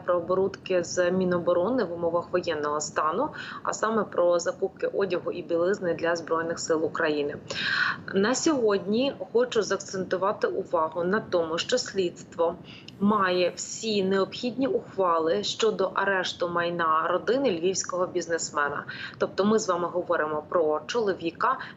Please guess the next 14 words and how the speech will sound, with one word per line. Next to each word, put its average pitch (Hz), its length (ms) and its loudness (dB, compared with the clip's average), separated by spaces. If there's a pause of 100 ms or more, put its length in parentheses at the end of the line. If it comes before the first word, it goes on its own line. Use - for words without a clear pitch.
про 220 120 2
дружину, 170 760 0
про 170 200 0
сина, 170 680 0
про 196 180 2
тещу 180 720 -2 (360)
і 208 280 2
також 220 440 -2
про 190 240 0
дівчину-художницю, 190 1400 0
з 175 80 -2
якою 190 320 0
був 180 240 -2
заручений, 170 720 0